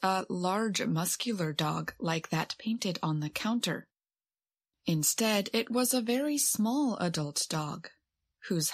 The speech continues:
height at shoulder level was twenty to twenty-five centimeters, Amoretti said.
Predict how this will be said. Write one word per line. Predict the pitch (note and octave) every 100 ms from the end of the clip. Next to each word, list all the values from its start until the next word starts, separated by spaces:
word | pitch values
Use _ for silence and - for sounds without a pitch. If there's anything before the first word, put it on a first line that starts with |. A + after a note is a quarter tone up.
| -
height | A3 G#3 -
at | F3+ E3+
shoulder | - G#3+ G#3 F#3 F3
level | G#3+ G#3 F3 F3+
was | G#3+ A3+ -
twenty | - G#3 F#3+ A3+ A#3+ B3+
to | -
twenty-five | C4 - E3+ F#3+ G3+ D#3+ D3+ D#3 -
centimeters, | - A#3 A3+ G#3+ G3 E3 D3 - - - _ _ _ _ -
Amoretti | E3+ D#3+ F#3 G3 E3+
said. | D3+ - G3+ E3